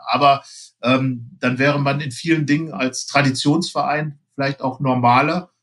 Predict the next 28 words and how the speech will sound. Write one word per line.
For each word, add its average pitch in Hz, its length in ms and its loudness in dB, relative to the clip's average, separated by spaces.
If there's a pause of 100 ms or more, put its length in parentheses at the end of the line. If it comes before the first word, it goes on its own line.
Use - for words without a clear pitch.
(100)
Und 131 80 -4
dann 135 160 2
würde 147 220 -2
einfach 135 440 -4
etwas - 320 -6
in 135 100 -6
der 131 100 0
Vereinsgeschichte 135 840 -6
fehlen. 156 300 0
Und 143 140 -8
ich - 120 -18
glaube, 147 300 0
gerade 139 320 2
so 135 160 -4
dieses 127 440 -10
Dramatische, 120 840 -2 (400)
dieses, 120 320 0
dieses 120 320 -2
Tragische, 135 720 0
dieses, 117 400 -6
ja, 123 180 2
Absurde, 143 580 2
was 117 200 -4
Borussia 123 480 -4 (180)
Mönchengladbach 131 640 -6
teilweise 135 460 0
passiert 143 460 -2
ist, - 240 -8